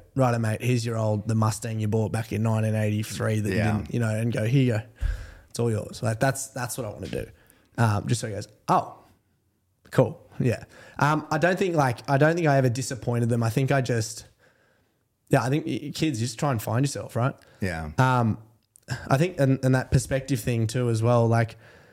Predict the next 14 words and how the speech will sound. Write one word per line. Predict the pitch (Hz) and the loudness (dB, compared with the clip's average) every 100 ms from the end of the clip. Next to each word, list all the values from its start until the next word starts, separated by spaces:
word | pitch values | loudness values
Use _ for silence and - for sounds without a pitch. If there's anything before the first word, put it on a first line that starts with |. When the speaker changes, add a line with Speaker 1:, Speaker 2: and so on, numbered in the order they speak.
| _ _ | _ _
Speaker 1:
I | 127 | 4
think | 160 | 6
a | |
lot | 131 117 120 | 6 6 6
of | 123 | 6
people | - 117 127 113 110 | 4 2 2 2 0
still | - 120 | -6 -4
think | 107 110 | -2 -2
the | 110 | 0
world | 107 107 | 2 2
revolves | 107 101 104 110 | 2 2 0 2
around | 117 | 2
'em. | 156 - - - | 2 -2 -10 -4
Speaker 2:
Mm-hmm. | 85 87 | -2 0